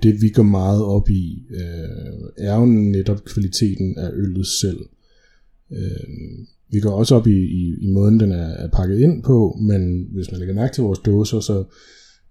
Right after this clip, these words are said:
øh, står der ikke særlig meget på dem, øh, og, og der er ikke særlig meget info. Altså, der, der er den info, vi synes er nødvendig, og selvfølgelig det, der er lovpligtigt. Øh, men for os handler det om, at, at folk skal ligesom, øh, se dåsen, synes, den er pæn,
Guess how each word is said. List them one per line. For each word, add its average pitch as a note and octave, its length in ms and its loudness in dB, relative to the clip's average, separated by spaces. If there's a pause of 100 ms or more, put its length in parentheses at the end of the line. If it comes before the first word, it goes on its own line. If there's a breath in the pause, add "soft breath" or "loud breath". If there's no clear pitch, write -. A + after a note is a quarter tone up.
øh, - 280 -12
står D3+ 240 2
der A2 100 0
ikke F#2 140 -2
særlig F#2+ 180 -2
meget F#2+ 240 -2
på G#2 200 2
dem, G#2 200 0
øh, D#2+ 260 -4
og, - 80 -8 (200)
og - 160 -10
der F#2+ 60 -6
er F2+ 40 -6
ikke - 180 -10
særlig G#2+ 160 0
meget G2+ 200 0
info. A2+ 480 4
Altså, F2 200 -6
der, F#2 220 -2
der G2 120 -6
er F#2+ 40 -6
den G#2+ 340 -2
info, G#2+ 180 0
vi G2+ 140 2
synes G#2 220 0
er G#2 60 2
nødvendig, A2 520 0
og E2+ 80 -4
selvfølgelig F2+ 360 -4
det, F2+ 100 -4
der D#2+ 60 -10
er D#2+ 60 -8
lovpligtigt. F#2+ 680 4 (100)
Øh, F2+ 280 -6 (1120 soft breath)
men G#2 180 0
for - 120 -6
os A2 240 -2
handler A2 220 2
det G#2+ 100 0
om, G2+ 100 0
at, F#2+ 120 -4
at F#2+ 140 -6
folk A#2+ 220 4
skal - 160 -8
ligesom, G2+ 320 2 (220)
øh, - 260 -10
se D#3 260 0
dåsen, B2+ 400 4
synes, A#2 160 -4
den F#2+ 140 -4
er F2 40 -6
pæn, G#2 440 -2